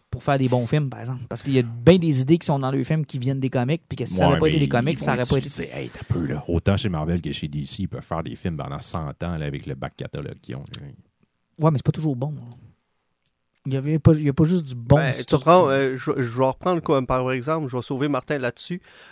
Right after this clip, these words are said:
Speaker 3: Euh, oui, du côté comics, là, puis avec leurs super-héros, le, le, la corrélation, le lien est pas bon.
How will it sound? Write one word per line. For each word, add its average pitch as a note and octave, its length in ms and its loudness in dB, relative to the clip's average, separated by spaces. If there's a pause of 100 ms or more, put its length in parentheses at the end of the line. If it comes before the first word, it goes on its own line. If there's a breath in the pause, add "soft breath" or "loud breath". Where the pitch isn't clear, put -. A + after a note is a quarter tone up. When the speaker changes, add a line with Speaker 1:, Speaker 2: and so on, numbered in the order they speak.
Speaker 3:
Euh, B2+ 100 4
oui, C#3+ 200 2
du D#3 100 -8
côté C#3 420 0
comics, D#3 540 2 (160)
là, C3+ 220 0
puis B2 100 -6
avec A#2 220 -4
leurs A#2+ 140 -4
super-héros, C3+ 760 2
le, A#2+ 220 0
le, A#2 340 4
la A#2+ 100 -2
corrélation, B2+ 540 0
le C3+ 100 2
lien B2 180 -2
est C#3 40 0
pas A#2+ 160 0
bon. D3+ 260 0